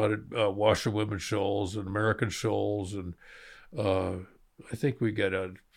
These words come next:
got it down as far as the, what is that light?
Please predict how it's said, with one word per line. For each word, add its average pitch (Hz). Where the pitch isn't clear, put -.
got 117
it 117
down 110
as 85
far 98
as 85
the, 92
what 123
is 95
that 95
light? 92